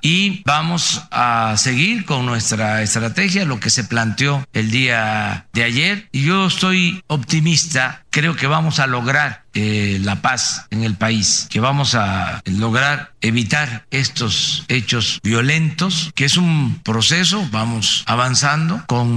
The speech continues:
mucha firmeza, organizándonos.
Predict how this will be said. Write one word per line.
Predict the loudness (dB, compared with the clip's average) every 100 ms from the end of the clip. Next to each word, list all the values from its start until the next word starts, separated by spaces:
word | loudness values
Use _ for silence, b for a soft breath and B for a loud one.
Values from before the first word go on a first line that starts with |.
| 2
mucha | 2 2 0 0
firmeza, | -2 -2 0 0 2 0 0
organizándonos. | 0 0 0 0 2 2 2 0 0 0 -2